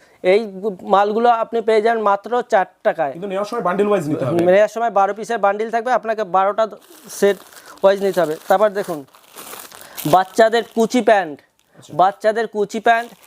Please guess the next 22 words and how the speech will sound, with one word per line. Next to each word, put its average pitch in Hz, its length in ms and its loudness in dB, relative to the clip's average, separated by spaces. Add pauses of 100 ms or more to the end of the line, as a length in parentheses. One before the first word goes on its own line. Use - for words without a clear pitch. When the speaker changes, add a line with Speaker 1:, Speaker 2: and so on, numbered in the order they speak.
(120)
Speaker 1:
এই 180 120 0
প্যান্টগুলো 208 540 0
শুরু 214 220 -2
হবে 226 220 2
আমাদের 208 400 -2
কাছে 220 220 -2
মাত্র 208 380 0
আর 226 100 2
মাত্র 214 360 -2
বারো 196 280 0
টাকা 202 240 -2
থেকে। 160 300 -8 (200)
Speaker 2:
বারো 147 140 -2
টাকা 175 140 2
Speaker 1:
মাত্র 185 220 0
Speaker 2:
শুরু। 220 120 0
Speaker 1:
আর 220 160 4
মাত্র 202 420 -2
বারো 185 280 2
টাকা 208 260 -2
থেকে 220 240 -6
শুরু। 180 340 -4